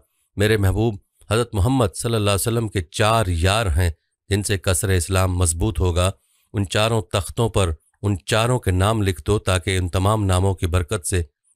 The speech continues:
तुम्हारी कश्ती साहिल निजात तक पहुँचे।" और इस वाक़े में ये बशारत है कि जब तक कश्ती पर खुदा ताला अंबिया कराम और हज़रत मोहम्मद सल्लल्लाहु अलैहि वसल्लम और उनके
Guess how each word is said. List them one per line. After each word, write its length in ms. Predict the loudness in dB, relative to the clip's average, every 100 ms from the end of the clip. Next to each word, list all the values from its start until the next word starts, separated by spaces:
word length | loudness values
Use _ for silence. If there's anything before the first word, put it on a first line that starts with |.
| -2
तुम्हारी 280 | 0 0
कश्ती 440 | 0 -2 -2 -4 -6 _ _ _
साहिल 360 | -2 2 2 2 0 0
निजात 360 | 0 2 0 0
तक 160 | -4 0
पहुँचे।" 380 | 0 2 0 -4 -8 _ -4
और 60 | -2
इस 120 | 0
वाक़े 320 | 0 0 0
में 100 | 0
ये 60 | 0
बशारत 480 | 0 0 2 0 2
है 120 | 0
कि 300 | -2 _ -2
जब 200 | -2 -2 -2
तक 200 | -2 0
कश्ती 320 | -2 -2 -4
पर 160 | -4 -4
खुदा 260 | 0 0 0
ताला 300 | 0 0 -2 -4 _ _ -4
अंबिया 360 | -2 0 0
कराम 360 | 0 0 0 -2 -8 _ -2
और 80 |
हज़रत 160 | 0 0
मोहम्मद 280 | 2 2 2
सल्लल्लाहु 300 | 0 0 0
अलैहि 100 | 0
वसल्लम 260 | 0 -2 -4 -2
और 140 | 0
उनके 240 | 0 -2